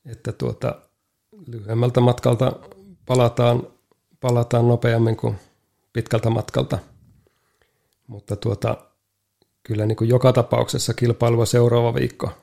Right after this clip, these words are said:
Yleensä en tee valmennettaville harjoitusohjelmaa kilpailua seuraavalle viikolle ollenkaan, että se mennään täysin niin kuin oman fiiliksen mukaan ulkoille ja palautellen. Et lyhyemmältä matkalta voin silleen keveällä kautta palauttavalla viikolla aloitella sitten niin kuin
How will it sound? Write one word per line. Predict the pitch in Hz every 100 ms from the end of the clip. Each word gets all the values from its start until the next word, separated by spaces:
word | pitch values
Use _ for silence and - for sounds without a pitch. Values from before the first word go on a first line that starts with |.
| _
Yleensä | - 104 110 110
en | 113
tee | 113 117
valmennettaville | 120 120 113 107 - 113 110
harjoitusohjelmaa | 101 113 107 - 101 107 110 107 - _ _ _ _
kilpailua | 120 113 127 123
seuraavalle | 113 117 117 110 113 107
viikolle | 113 113 113
ollenkaan, | 113 110 110 110 113 -
että | - - - - _ _ _ _ _
se | _ -
mennään | 104 107 107 101
täysin | 123 120 123
niin | 113
kuin | 117 -
oman | 117 107
fiiliksen | 117 110 107 113
mukaan | 104 107 107 117
ulkoille | 110 - 110 - -
ja | 107 - _ _ _ _ _ _ _ _
palautellen. | 120 120 110 104 117 123 117 - -
Et | 139
lyhyemmältä | - 104 120 131 139
matkalta | 127 - 120 120
voin | 120 117
silleen | - 120 117 113 - 151 -
keveällä | 120 117 117 113 110 -
kautta | 110 110 113
palauttavalla | 113 110 110 117 113 110
viikolla | 110 110 107
aloitella | - 110 110 -
sitten | 104 120 -
niin | - -
kuin | - -